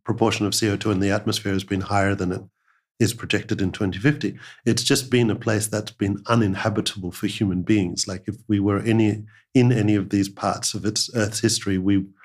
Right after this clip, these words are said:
we wouldn't really survive. So the Earth goes through these cycles. They've all been sort of natural cycles until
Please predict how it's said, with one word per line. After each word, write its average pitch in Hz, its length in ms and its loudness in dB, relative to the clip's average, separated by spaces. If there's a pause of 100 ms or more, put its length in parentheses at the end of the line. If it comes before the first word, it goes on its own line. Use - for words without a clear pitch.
(200)
we 113 100 6
wouldn't 101 320 2
really 92 240 2
survive. 98 560 -6 (160)
So 120 300 2
the 120 200 4
Earth 165 340 0 (320)
goes 123 280 4
through 113 240 0
these 101 180 2
cycles. 117 640 -2 (100)
They've 107 200 0
all 123 180 2
been 104 400 0
sort 107 180 -2
of 98 80 0
natural 104 380 0
cycles 98 460 -4
until 95 520 -2